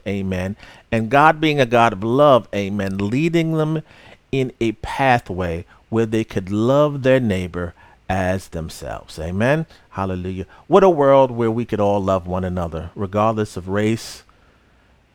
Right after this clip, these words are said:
rela-, regardless of background, regardless of previous tensions. Amen.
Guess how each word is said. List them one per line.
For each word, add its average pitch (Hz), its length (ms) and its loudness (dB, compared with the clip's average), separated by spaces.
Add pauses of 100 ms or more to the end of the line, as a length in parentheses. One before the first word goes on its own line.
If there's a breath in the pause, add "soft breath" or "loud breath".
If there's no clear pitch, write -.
(140)
rela-, 104 440 4
regardless 110 600 0
of 85 200 -8
background, 107 760 0 (1160 loud breath)
regardless 110 640 0
of - 160 -16
previous 110 480 -2
tensions. 80 600 -8
Amen. 92 480 -6